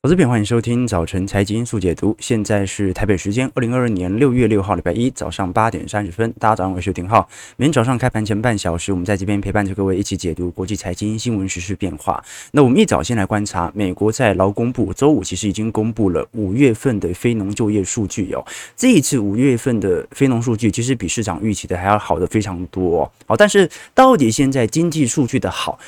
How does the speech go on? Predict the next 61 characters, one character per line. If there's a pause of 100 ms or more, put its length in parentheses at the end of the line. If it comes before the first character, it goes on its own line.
对
于
市
场
来
讲
是
不
是
一
件
好
事？ (180)
好，
这
个
待
会
我
们
就
可
以
商
量
一
下
了。 (240)
为
什
么？
因
为
我
们
都
很
清
楚
哦， (180)
现
在
市
场
上
的
跌
幅
主
要
来
自
于
联
准
会
的
紧
缩
政
策，